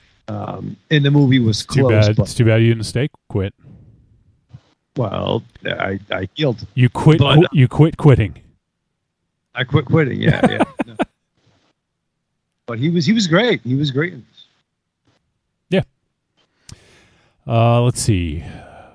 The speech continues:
Speaker 2: I think there was, okay, I don't think I recognized anyone else.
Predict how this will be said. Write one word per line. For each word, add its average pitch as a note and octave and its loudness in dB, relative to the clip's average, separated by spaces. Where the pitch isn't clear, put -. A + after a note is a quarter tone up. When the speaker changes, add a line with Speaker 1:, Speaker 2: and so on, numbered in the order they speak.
Speaker 2:
I - -20
think - -10
there A#2 0
was, - -8
okay, B2+ -6
I F#2 -4
don't A#2 -4
think D#3 -4
I C3+ -4
recognized A2+ -2
anyone F#2+ -6
else. F#2 -8